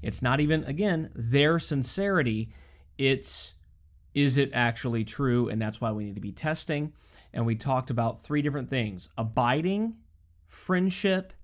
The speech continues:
and love for Jesus Christ. We talked about John fifteen, John fourteen.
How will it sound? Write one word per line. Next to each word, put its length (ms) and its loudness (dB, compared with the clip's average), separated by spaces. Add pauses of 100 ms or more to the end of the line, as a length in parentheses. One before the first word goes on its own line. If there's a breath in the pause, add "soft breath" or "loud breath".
(180)
and 320 2
love 520 4 (320 soft breath)
for 160 -2
Jesus 400 0
Christ. 400 0
We 80 -10
talked 180 -6
about 220 -10
John 280 -6
fifteen, 760 -6
John 240 -4
fourteen. 720 -6